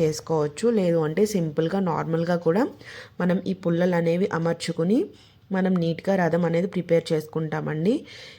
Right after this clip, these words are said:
ఆ, నెక్స్ట్ పూజ వచ్చేసి సూర్య భగవానుడు వచ్చే ప్లేస్లో మనం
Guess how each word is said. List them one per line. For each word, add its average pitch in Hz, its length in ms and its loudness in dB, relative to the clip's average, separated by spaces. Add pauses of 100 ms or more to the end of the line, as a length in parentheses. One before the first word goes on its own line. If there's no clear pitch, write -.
(140)
ఆ, 170 120 2
నెక్స్ట్ 175 380 -2 (100)
పూజ 196 200 2
వచ్చేసి 175 480 0
సూర్య 180 300 0
భగవానుడు 185 560 2
వచ్చే 170 300 0
ప్లేస్లో 160 500 0
మనం 185 360 0